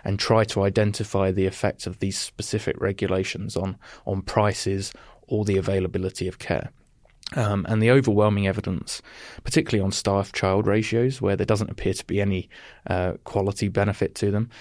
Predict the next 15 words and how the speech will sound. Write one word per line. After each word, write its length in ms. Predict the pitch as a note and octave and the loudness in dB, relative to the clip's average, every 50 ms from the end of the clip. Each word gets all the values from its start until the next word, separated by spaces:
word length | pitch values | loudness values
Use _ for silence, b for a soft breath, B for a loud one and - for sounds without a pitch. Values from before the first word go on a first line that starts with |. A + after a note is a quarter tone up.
| B B B B B B | B B B B B B
is 140 | B A2 - | B 0 2
that 140 | A#2 - - | 2 2 4
these 280 | A2+ A2+ A#2 A2+ - - | 2 2 2 0 0 2
things 440 | B2 A2+ G#2 G2+ G2+ G2+ - - - b b b b b b b - | 4 4 4 4 2 0 -2 -6 -10 b b b b b b b 0
not 280 | B2+ B2 C#3 D#3+ - - | 2 4 4 4 4 4
only, 640 | C#3 C#3 C#3 C3+ B2+ A2+ A2 G#2+ G#2 G2+ G2 A2 - - | 4 6 6 6 6 4 4 4 2 2 0 -4 -4 -2
um, 380 | - G#2 G2 F#2+ F#2+ F#2+ - - - | 0 2 2 2 0 0 -2 -2 -2
reduce 340 | G#2+ G#2 - A#2 A2 G#2 - | -2 0 0 0 0 0 0
the 120 | - G#2 | 0 2
availability 680 | F#2+ E2+ G2+ G2 F#2 F2 D#2+ F#2+ F#2+ F#2 - - F#2+ | 2 2 2 2 2 0 0 0 -2 -2 -2 -2 -2
of 80 | F#2 - | -2 -2
care 280 | - - C3+ C3+ B2+ G#2 | 0 0 2 4 4 2
and 140 | F#2+ F2 | 2 2
drive 280 | - G2+ G2 F#2+ G2 F#2+ | 2 2 2 2 2 2
up 180 | F#2 - - | 0 -2 -2